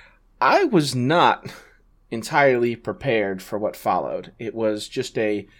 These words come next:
generic Rebel officer with Op Luke, R two D two, four Rebel troopers with the D L T, uh, range four crit weapon on them, three strike teams,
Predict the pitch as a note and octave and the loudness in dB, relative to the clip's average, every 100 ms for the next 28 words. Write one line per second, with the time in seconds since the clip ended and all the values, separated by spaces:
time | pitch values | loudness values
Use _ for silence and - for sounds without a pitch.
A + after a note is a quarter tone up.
0 | _ _ - C3 C#3 B2+ C#3 E3+ E3 D3 | _ _ -12 -4 0 2 2 2 2 4
1 | C3+ A#2 G2+ - G2+ G2 G2 - _ _ | 4 4 2 -2 -8 -6 -6 -10 _ _
2 | _ _ _ _ G#2+ G2 G2 - - B2+ | _ _ _ _ -4 -4 -4 -6 2 4
3 | F3+ E3 B2 A2 A2+ - - _ _ _ | 4 0 0 0 -2 -10 -20 _ _ _
4 | _ - C3+ C#3+ E3+ C3+ A#2+ - A2 G2+ | _ 2 2 2 -2 -4 -4 -4 -4 -2
5 | G2+ - _ _ _ _ _ _ - - | -4 -8 _ _ _ _ _ _ -20 -18
6 | - E3 E3+ A3 A#3+ F#3+ F#3 F3+ E3+ - | -4 2 4 4 2 4 4 6 2 0
7 | F3+ E3+ C#3 A#2+ A#2 A#2 - B2 - G#2+ | -2 0 2 2 0 -2 -6 -6 -6 -6
8 | C3+ C3+ C3+ C3 B2+ - B2 A#2 A#2+ - | -2 2 4 4 0 -4 -2 -2 -6 -12
9 | _ - G2 G2 G2 _ _ - - - | _ -4 -2 -2 -4 _ _ -20 -20 -6
10 | B2 B2 A#2+ - C3 B2+ A#2+ - D#3+ B2 | -2 -2 -2 2 4 4 0 -4 -4 0
11 | A2 G#2+ F2+ F2+ G#2 C3 _ _ _ - | -2 -2 -4 -6 -10 -12 _ _ _ -20
12 | _ _ - - - D#3 C#3+ D#3+ G#3+ A3 | _ _ -20 -20 -6 -2 0 0 0 -4
13 | A3 - - F3 D#3 - - G2 G2+ A2+ | -6 -8 -2 0 0 -2 -6 -4 -4 -4
14 | - - | -6 -10